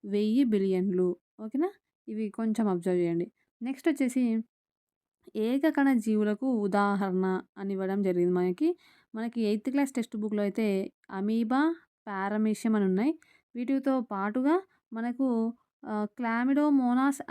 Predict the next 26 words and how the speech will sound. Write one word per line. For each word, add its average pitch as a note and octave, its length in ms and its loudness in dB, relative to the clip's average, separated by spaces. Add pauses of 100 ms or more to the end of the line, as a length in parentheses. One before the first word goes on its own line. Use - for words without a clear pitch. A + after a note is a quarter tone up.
and A3 100 0 (180)
bacteria A3 680 -2
అనేవి A3+ 360 0
మనకు C4+ 260 2
నైన్త్ G#3 260 2
క్లాస్‌లో G#3+ 360 -2
కనిపిస్తాయి. F#3 500 -2 (460)
మరి A3 140 -4
ఈ A3 280 0
అమీబా, A#3+ 420 4
పారామీషియం A3 720 -2
అనేటివి G#3 360 2
ఏంటివి G#3+ 400 2
అంటే F#3+ 240 0
అవి G3 300 0
ఒక - 200 -6
ప్రోటోజోవా G3+ 840 -4
జాతికి F3+ 380 -2
సంబంధించినటువంటి, F#3 880 0 (420)
ఆ, G#3 160 -4
జీవులు G3+ 440 0
అన్నమాట. F3 280 0 (400)
ఓకేనా? C#4 340 -2 (340)
నెక్స్ట్ C4+ 260 -6
చూడండి, C#4 380 2 (3000)
ఇక్కడ B3 440 -2